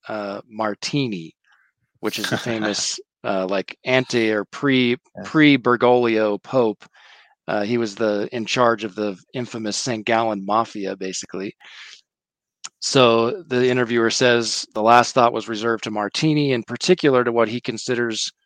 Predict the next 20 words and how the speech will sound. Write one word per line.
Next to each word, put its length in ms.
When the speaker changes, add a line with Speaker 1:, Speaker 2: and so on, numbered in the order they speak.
Speaker 1:
what 120
he, 240
Francis, 540
considers 500
to 80
be 160
the, 180
quote, 320
perfect 600
article 480
that 140
Martini 640
wrote 320
on 300
terrorism 680
and 160
war 400
after 320
nine 260
eleven. 380